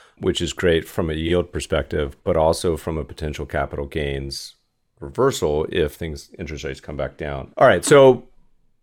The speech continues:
we've talked a lot about sixty forty, traditional, all sorts of stuff so far, but that's not what you guys do, right? Traditional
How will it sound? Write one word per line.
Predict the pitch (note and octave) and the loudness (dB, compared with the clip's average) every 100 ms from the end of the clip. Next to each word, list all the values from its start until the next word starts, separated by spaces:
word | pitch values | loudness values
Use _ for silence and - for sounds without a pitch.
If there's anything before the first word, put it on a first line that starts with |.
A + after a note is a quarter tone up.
| _ _ _ _ - | _ _ _ _ 0
we've | C#3 | 4
talked | D#3 C#3 | 6 6
a | B2 | 6
lot | A2 | 8
about | G#2 - | 6 4
sixty | G#2+ - | 0 -2
forty, | F#2+ G2 F#2+ F#2 | 0 4 4 4
traditional, | G2 F#2 F2 F#2+ F#2 E2+ | 2 0 0 0 2 2
all | D#2+ G2 | 2 0
sorts | - D#2+ E2+ | 0 -6 -6
of | |
stuff | - F2 - - _ _ _ _ - | -2 -2 -4 -18 _ _ _ _ -6
so | - E2+ | -2 -2
far, | - A#2+ A#2 E2 D#2+ | 4 6 8 6 2
but | F#2 | 2
that's | B2+ | 4
not | G#3 E3+ | 4 4
what | D#3 | 6
you | |
guys | C3+ B2+ | 6 6
do, | D#3+ C#3+ D2 - | 6 6 6 2
right? | G2 G2 B2 | 4 4 2
Traditional | - A2 C3+ - C3 A2+ G#2 F#2+ | -2 4 4 4 4 6 6 2